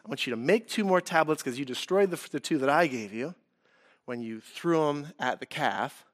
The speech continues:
I want you to take those, and I want you," I might have just referenced the Ten Commandment movie. I don't know that he actually did that. Well, anyway, moving on. So he has told Moses, "Go back up to the mountain where you met with me,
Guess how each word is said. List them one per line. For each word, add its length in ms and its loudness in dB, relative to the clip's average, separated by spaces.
I 60 -6
want 200 -6
you 100 -4
to 60 -6
take 340 -2
those, 400 2
and 100 -6
I 60 2
want 300 -4
you," 80 -8
I 140 -14
might 200 -14
have 100 -14
just 260 -14
referenced 680 -12
the 80 -20
Ten 160 -14
Commandment 380 -16
movie. 360 -16
I 60 -8
don't 80 -14
know 80 -14
that 80 -14
he 60 -10
actually 240 -16
did 180 -16
that. 160 -20
Well, 120 6
anyway, 260 2
moving 240 6
on. 240 6
So 400 6
he 560 2
has 680 4
told 380 2
Moses, 500 2
"Go 300 4
back 320 6
up 180 6
to 100 0
the 80 2
mountain 400 4
where 200 4
you 160 -2
met 200 4
with 120 -6
me, 380 0